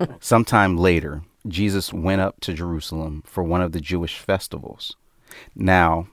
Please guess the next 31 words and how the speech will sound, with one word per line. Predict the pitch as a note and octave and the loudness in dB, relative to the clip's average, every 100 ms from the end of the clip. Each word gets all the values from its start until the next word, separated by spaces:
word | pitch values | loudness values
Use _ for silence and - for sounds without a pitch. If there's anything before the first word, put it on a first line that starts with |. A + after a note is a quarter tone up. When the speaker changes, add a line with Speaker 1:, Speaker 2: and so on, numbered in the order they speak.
| _ - | _ -8
Speaker 2:
there | F#2 F#2+ | 0 0
is | F#2 D#2+ - | 0 -6 -4
in | G#2 B2 | 2 2
Jerusalem, | A2 G2 A2 - E2 D#2 D2 - - | 2 -2 -4 -4 -6 -6 -8 -10 -6
near | E2+ G2+ | -2 0
the | G2+ | -2
sheep | - - A2 - | -4 -4 -4 -6
gate, | E2+ D2 - - | -8 -8 -10 -12
a | F2+ | -10
pool, | - C#3 F2 - _ _ _ _ _ _ _ | -4 -2 -2 -6 _ _ _ _ _ _ _
which | - F#2 - - | -6 -6 -6 -4
in | F#2 F#2+ | 0 2
Aramaic | F#2 F#2+ F#2+ E2 E2+ - - | 4 4 4 0 -2 -6 -12
is | - | -10
called | - D#2+ D2+ - _ | -4 -4 -4 -8 _
Bethesda, | F2 - B2 A2 - - - _ _ _ _ _ - | -8 2 4 4 -2 -16 -16 _ _ _ _ _ -8
and | - G2 | 0 2
which | G2 G2 | 2 -2
is | |
surrounded | - F2+ F2+ G#2 A2 A2+ F#2 | -4 -2 2 2 2 0 0
by | F2 E2 | -2 -2
five | - F#2 F#2 F#2 - | 2 4 4 2 -2
covered | - E2+ E2 E2 | -2 -2 -2 -6
colonnades. | - F2 D2+ D2+ A#1 - - - _ _ _ _ - _ | -4 -2 -2 -6 -12 -16 -20 -20 _ _ _ _ -20 _
Here, | - C3+ A2 F2+ F2+ | 2 4 6 4 2
a | - | -2
great | D#2+ G2+ A#2 | 0 0 2
number | A2+ A#2 A#2 A2+ | 2 2 2 0
of | F2 D2+ | -2 -4
disabled | E2+ - G2 A2+ B2 - | -4 0 0 -2 -6 -8
people | - G#2 - D#2 D2 | -6 -6 -4 -8 -8